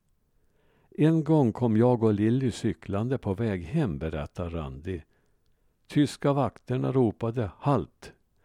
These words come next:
men eftersom vi såg att de hörde till våra inneboende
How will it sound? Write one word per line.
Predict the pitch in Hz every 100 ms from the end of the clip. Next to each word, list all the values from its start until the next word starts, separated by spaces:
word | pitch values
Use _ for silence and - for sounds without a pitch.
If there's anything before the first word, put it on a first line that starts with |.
| _ _
men | 143 160
eftersom | 143 - 131 135 113
vi | 110
såg | - 156 113 80
att | - 101 - -
de | 107 113
hörde | 104 110 92 117
till | 107 127 117 90
våra | 87 92 92 113
inneboende | - 117 85 80 113 160 151 95 82